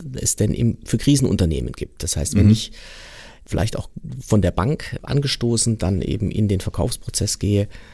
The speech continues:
Speaker 1: was ist denn da anders als in den Fällen, in denen,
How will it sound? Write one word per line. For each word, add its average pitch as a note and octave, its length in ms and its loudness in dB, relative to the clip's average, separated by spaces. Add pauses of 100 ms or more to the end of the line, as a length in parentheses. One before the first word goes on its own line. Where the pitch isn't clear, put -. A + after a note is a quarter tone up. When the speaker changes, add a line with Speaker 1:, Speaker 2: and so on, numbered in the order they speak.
(420)
Speaker 1:
was A#2+ 160 0
ist - 180 2
denn A#2 100 4
da A2 160 2
anders A#2 680 2
als - 500 -2
in G2+ 200 0
den G#2+ 220 2
Fällen, G2+ 460 0
in G2 160 2
denen, F#2 360 2